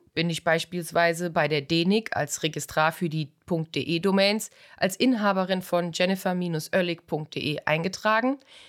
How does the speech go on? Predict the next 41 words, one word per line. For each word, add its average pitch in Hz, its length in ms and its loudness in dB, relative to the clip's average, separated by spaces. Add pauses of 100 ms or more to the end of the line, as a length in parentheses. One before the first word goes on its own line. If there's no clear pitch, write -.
(100)
dann 165 160 2
darf 190 160 4
ich 247 140 0
die 208 100 0
Domain 180 400 2
erst 151 260 0
einmal 202 240 2
nutzen, 208 360 -2
wie 220 80 -4
ich 220 120 -8
möchte. 185 400 0 (160)
Letztendlich 202 840 0
beruht 202 300 -4
mein 196 180 2
Nutzungsrecht 185 580 -4
jedoch 170 360 -2
allein 165 320 2
auf - 120 -4
dem 170 140 -6
Vertrag - 640 -2
zwischen 151 260 -4
dem 156 120 -2
Registrar 151 480 -2
und 143 140 -2
mir 165 320 4 (320)
und - 140 2
auch 165 120 6
der - 180 0
Umfang 202 300 2
meines 165 260 0
Nutzungsrechts 190 880 -4 (680)
bestimmt 190 600 2 (200)
dieser 170 260 2
Vertrag. - 520 -4 (640)
Endet 190 340 4
der 240 120 4
Vertrag, 254 580 0
endet 175 340 0
auch 147 160 0
mein 196 160 4
Nutzungsrecht. - 680 -4